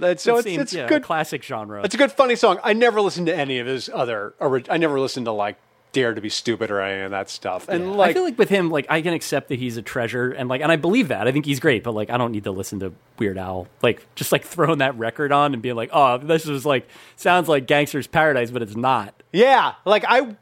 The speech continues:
Speaker 1: I worshipped him as a kid. Like, I sang his songs in front of my grandma, like, as, like, a show, like, to
Speaker 2: <laughs>
Speaker 1: entertain her, and she liked it. But, like, I think, like, grown forty-year-old men going to, like, a Weird Al concert is a little bit odd.
Speaker 2: Fellas, are we going to see Weird Al in twenty twenty-one?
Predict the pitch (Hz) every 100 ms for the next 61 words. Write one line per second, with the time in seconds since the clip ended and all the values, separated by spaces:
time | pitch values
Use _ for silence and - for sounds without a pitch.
0 | - 160 190 220 247 247 196 - - 190
1 | 190 180 143 117 110 170 165 143 - 131
2 | 139 127 117 131 120 110 104 104 113 131
3 | 127 127 123 117 107 - _ 147 120 117
4 | 113 - - 120 123 120 113 - 131 113
5 | - 113 110 110 104 110 98 98 104 -
6 | - - - - - _ - 160 175 254
7 | 269 269 247 190 170 185 185 - 190 180
8 | 175 143 127 127 135 139 156 - 131 127
9 | 131 123 117 104 107 113 117 117 - 120
10 | 117 131 - 135 143 131 135 135 139 95
11 | 90 - _ _ - 147 147 139 135 139
12 | 165 165 160 - 160 123 135 143 131 127
13 | 135 123 107 135 123 127 - 131 123 120
14 | 123 135